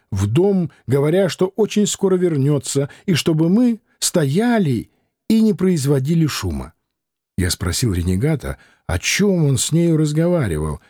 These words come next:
и когда он сообщил, я сказал ему, что во всяком случае надо делать только лишь то, что желает Сараида. Она вернулась как раз в это время, обременённая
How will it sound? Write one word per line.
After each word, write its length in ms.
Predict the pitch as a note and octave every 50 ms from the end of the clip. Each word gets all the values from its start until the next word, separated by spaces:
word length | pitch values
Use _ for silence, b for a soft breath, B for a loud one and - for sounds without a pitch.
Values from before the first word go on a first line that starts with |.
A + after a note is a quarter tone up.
| b b b
и 60 | C3
когда 340 | A#2 C#3+ C3 C3 B2+ D3 C#3+
он 120 | C#3+ C#3
сообщил, 540 | - - C#3+ C#3 B2+ - - - G3+ G3+ G3
я 120 | F3 E3
сказал 480 | D3 - - D3+ C#3+ C3 D3 D#3 D#3+ E3+
ему, 360 | F3+ F#3 G3+ G#3+ A3 G#3 - _ _ _ _ _ _ _
что 220 | - - - E3
во 120 | D#3+ F3 E3
всяком 520 | - - - E3+ F3+ F3 E3+ - F3+ E3+
случае 480 | C3 - - E3+ F3+ - - E3+ D#3+ D#3
надо 260 | D#3 E3 D#3+ D#3 D#3
делать 440 | C#3+ C#3 D#3 E3 D#3 D#3 C#3 - -
только 320 | - D#3+ D#3 C#3 - D3+
лишь 340 | C#3 C3+ C3 - - - - -
то, 280 | - A#3 A#3 F3 - - _ _ _ _ _ _
что 340 | - - - - - B2+ A#2
желает 480 | G#2+ C3+ C3+ G#2+ G#2+ G#2+ G#2+ G#2+ G2+
Сараида. 720 | - - A#2+ A#2 C3+ D3+ E3+ E3+ D3+ F#2+ - - D#2+ - _ _ _ _ _ _ _ _ _ _ _ _ _ _ _ _ _ _ _ -
Она 200 | E2 A#2 C3+ D3
вернулась 580 | D3+ D#3 D#3+ E3+ F3 F3 F3 E3+ E3 D#3 C3+
как 240 | - - D#3 B2+ -
раз 460 | C3 D#3+ E3+ D#3+ C3+ - - - - b b b b
в 120 | A2+ B2+
это 260 | D#3+ E3+ - - D3 C3+
время, 440 | B2+ C3 E3+ G3 F3+ D#3 C3+ A#2
обременённая 840 | A#2 A#2 C3 C#3 C#3 C#3+ D3 E3 F3+ F3 E3 D#3+ D#3+ D#3+ D#3+ D3+ B